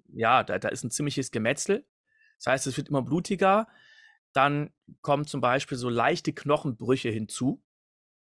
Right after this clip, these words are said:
Die sollen aber nur leicht sein. Das ist jetzt kein, kein mega Gerippe, das weit zusammenbricht, ne? Und was auch noch eine Rolle spri-, äh, spielt, das ist dann die Brutalität. Und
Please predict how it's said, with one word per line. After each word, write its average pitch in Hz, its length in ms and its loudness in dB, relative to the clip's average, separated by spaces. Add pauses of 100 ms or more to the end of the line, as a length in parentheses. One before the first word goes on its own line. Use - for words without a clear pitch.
(380)
Die 123 60 -2
sollen 143 240 6
aber 156 100 6
nur 151 140 6
leicht 139 300 4
sein. 104 280 2
Das 107 140 -8
ist 131 120 -4
jetzt 139 180 0
kein, 123 480 0 (960)
kein 123 180 -2
mega 147 200 4
Gerippe, 123 400 2
das 117 260 0
weit 113 160 2
zusammenbricht, 95 800 -6
ne? 147 240 2 (720)
Und 131 720 4 (160)
was 127 260 -2
auch - 160 4
noch 202 60 4
eine 180 120 4
Rolle 170 200 2
spri-, - 480 -6
äh, 143 280 2
spielt, 156 380 -2
das 143 140 -4
ist - 180 -4
dann 151 120 -2
die 139 120 0
Brutalität. 131 920 -2 (460)
Und 135 220 -2